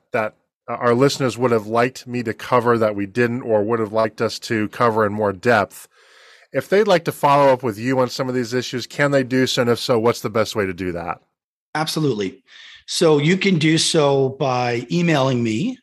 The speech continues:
Speaker 2: at George, G E O R G E, dot Vergolius, V as in Victor, E R G O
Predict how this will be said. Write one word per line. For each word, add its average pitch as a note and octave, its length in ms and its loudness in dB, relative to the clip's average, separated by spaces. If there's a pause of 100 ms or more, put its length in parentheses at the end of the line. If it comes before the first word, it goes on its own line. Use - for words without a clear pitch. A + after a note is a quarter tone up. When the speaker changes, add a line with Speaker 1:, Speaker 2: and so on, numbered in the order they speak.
(120)
Speaker 2:
at B2+ 200 -4
George, D3+ 600 0
G C3+ 200 -6
E C#3 240 -2
O C3 180 2
R B2+ 280 0
G C#3 220 -2
E, D3 500 -4
dot A#2+ 360 -4 (220)
Vergolius, C#3 840 2 (260)
V C#3+ 160 0
as D3+ 100 0
in C#3 100 -2
Victor, C#3+ 640 -2
E C#3+ 200 -2
R C3 540 0
G D#3 320 -4
O D3+ 360 2